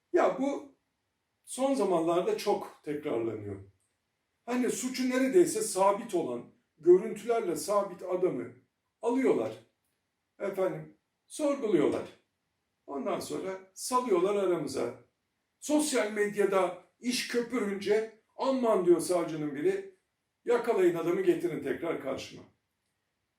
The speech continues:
E bu nasıl adalet mekanizması? Yani şimdi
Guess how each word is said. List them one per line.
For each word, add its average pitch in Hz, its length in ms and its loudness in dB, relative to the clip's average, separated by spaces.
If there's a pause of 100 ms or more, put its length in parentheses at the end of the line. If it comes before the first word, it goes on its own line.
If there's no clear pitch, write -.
(500)
E 339 100 -8
bu 415 100 0
nasıl 415 240 0
adalet 113 580 -2
mekanizması? - 800 -12
Yani 233 260 -6
şimdi 208 600 0